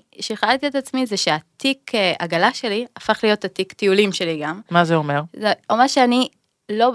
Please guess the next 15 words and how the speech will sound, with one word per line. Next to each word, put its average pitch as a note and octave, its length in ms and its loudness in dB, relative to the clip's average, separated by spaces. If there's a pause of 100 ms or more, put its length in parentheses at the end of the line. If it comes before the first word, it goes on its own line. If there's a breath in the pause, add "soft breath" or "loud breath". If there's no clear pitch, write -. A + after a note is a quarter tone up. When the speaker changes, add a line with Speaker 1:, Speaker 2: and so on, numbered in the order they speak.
(100)
Speaker 1:
לא B3 100 4
בבוקר G3+ 420 4
סידרתי E3 420 -6
אותו, F3 140 -8
תמיד, B3 440 2
תמיד, A3 240 -2
תמיד G3+ 300 -4
סידרתי F#3 380 0
אותו A#3+ 240 0 (200)
בערב F3+ 380 0
לפני, E3 480 -4 (500 soft breath)
וגם G3 200 2
דאגתי C4+ 600 0
לשים A#3+ 260 -6
שם B3+ 220 -2